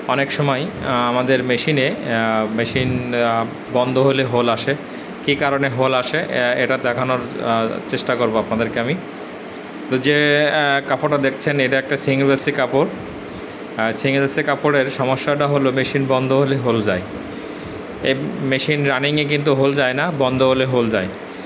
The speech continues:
তো ভিডিওটা যদি আপনাদের ভালো লাগে, তো অবশ্যই আপনারা লাইক, শেয়ার, কমেন্ট করবেন, ফলো দিয়ে রাখবেন, অন্যদেরকে দেখার সুযোগ করে দিবেন। দেখেন, মেশিন বন্ধ হওয়ার পরে হোল যাচ্ছে,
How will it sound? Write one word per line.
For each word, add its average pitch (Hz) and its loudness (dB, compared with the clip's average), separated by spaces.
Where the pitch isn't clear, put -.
তো 123 0
ভিডিওটা 143 4
যদি 151 2
আপনাদের 147 0
ভালো 139 2
লাগে, 139 2
তো 143 2
অবশ্যই 139 2
আপনারা 135 0
লাইক, 127 0
শেয়ার, 139 0
কমেন্ট 135 0
করবেন, 139 2
ফলো 135 4
দিয়ে 123 4
রাখবেন, 98 0
অন্যদেরকে 147 2
দেখার 139 0
সুযোগ 135 0
করে 113 4
দিবেন। 95 0
দেখেন, 135 0
মেশিন 147 0
বন্ধ 139 2
হওয়ার 143 4
পরে 143 4
হোল 135 2
যাচ্ছে, 135 2